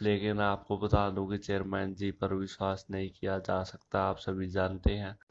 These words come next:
क्योंकि पिछली बार की तरह वैसे ही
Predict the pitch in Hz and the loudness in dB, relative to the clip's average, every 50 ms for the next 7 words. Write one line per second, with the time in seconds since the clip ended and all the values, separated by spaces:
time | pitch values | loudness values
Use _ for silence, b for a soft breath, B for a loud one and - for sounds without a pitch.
0 | - - - - 120 117 117 117 123 123 113 - 117 110 110 - 120 110 110 104 | -20 -12 -4 -2 0 0 0 2 0 0 4 4 4 4 4 4 4 4 4 4
1 | 104 107 101 104 104 101 - 110 104 - - 104 101 98 98 98 95 b b b | 4 4 4 4 0 -2 -4 -4 -4 -4 -4 -2 -2 0 -2 -2 -4 b b b
2 | b b b _ - - 98 101 107 104 107 107 - - 104 104 104 101 101 101 | b b b _ -18 -10 -4 -2 0 0 0 0 0 -2 0 0 0 0 0 0
3 | 101 98 98 | 0 -2 -4